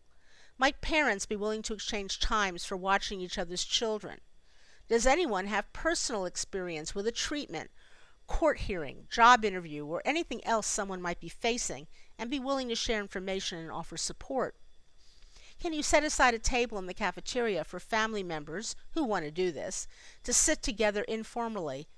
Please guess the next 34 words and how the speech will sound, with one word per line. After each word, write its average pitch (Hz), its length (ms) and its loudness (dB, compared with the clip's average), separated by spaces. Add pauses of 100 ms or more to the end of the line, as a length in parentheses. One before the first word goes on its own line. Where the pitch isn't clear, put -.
and 233 160 -6
talk - 440 2
about 175 220 0
what 175 160 -2
they're 165 120 -6
facing? 196 640 -4 (1120)
It 262 220 4 (200)
may 320 240 2
take 349 280 2
some 220 220 -2
internal 220 500 -2
education 180 680 -2
to 170 80 -8
help 185 280 -4
your 202 120 -4
organization 170 760 -4
understand 185 560 -4
this 160 180 -6
approach - 480 -6
to 151 320 -6
volunteering. 160 920 -6 (680)
Do 180 160 0
other 214 200 4
staff 302 460 6
see 254 240 0
this 214 260 -2
as 185 140 -2
imposing 165 500 -4
on 147 120 -8
clients? 226 680 -2 (680)
How 294 140 6
can 285 200 0
you 233 80 -4
report 220 580 2